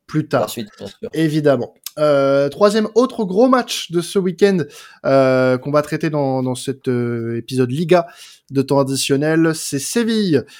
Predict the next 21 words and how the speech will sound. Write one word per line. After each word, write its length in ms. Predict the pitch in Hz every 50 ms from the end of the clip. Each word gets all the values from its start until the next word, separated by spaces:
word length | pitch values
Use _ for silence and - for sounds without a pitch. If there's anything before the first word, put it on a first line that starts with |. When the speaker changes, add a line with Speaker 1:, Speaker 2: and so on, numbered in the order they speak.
| - _ _ _ -
Speaker 1:
euh, 220 | - 127 123 127
qui 220 | 127 127 - - 151
affronte 640 | 139 139 - - 170 170 165 160 - 147 143 139
Cadiz. 360 | 143 160 151 156 175 175 -
Alors, 280 | 147 131 131 120 - - -
gros 180 | 143 165 180
match 200 | 180 185 180 -
pourquoi ? 380 | - 170 - - 185 190 196 196
Parce 200 | - 143 - -
que 340 | - 175 170 180 185 185 175 -
ça 200 | - - - 131
parle 200 | 123 156 160 160
de 60 | 135
maintien, 520 | 120 143 196 208 - - - 170 165 175 - -
et 100 | - 147
oui, 220 | 135 135 143 151 - _
qui 120 | - 139
Speaker 2:
Eh 40 | -
Speaker 1:
l'eût 100 | 143 156
Speaker 2:
oui. 60 | 147
Speaker 1:
cru, 200 | 127 139 143 -